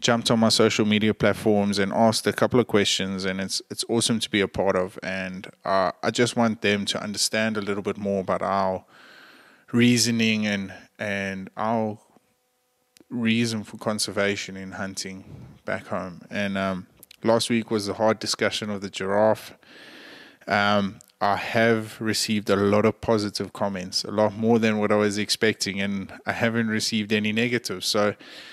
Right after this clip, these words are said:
at least my message is getting out there in the correct way. And, um, I just, at the end of the day,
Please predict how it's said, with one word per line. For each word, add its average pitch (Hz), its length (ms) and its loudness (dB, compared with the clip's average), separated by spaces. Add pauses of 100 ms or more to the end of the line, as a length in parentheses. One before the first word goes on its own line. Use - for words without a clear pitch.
(380)
at 127 100 0
least 135 220 2
my 147 100 4
message 127 420 2
is 117 140 2
getting 120 300 2
out 117 200 2
there 113 140 4
in 110 80 2
the 104 100 -2
correct 107 400 0
way. 101 380 2
And, 98 260 -6
um, 95 280 -6 (880)
I 113 100 2
just, 113 340 0
at 113 140 -6
the 117 80 2
end 117 160 2
of 107 60 2
the 104 100 2
day, 98 380 2